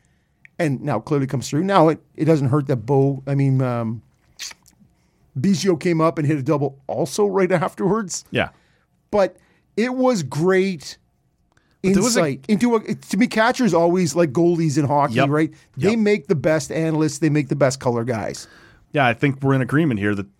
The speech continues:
Speaker 2: this team just sort of is what it is. Maybe they'll win, l-, you know, let's say they got fifty games left. I, I don't know. Maybe they'll win thirty of them. Maybe they'll win twenty-one of them. I,
Speaker 1: The,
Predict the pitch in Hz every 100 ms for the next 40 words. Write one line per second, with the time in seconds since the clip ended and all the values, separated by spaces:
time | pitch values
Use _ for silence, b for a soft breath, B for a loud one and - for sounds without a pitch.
0 | _ - - 139 135 127 127 156 147 143
1 | 131 139 131 143 143 151 107 113 123 123
2 | 127 131 131 127 b b b b b b
3 | b b - 82 - 104 92 90 95 -
4 | 101 95 92 - 95 87 87 90 87 90
5 | - 85 80 87 87 78 90 98 - 78
6 | 92 120 120 120 - 107 123 135 160 151
7 | 135 98 113 123 135 135 135 120 123 131
8 | 90 73 - - 80 -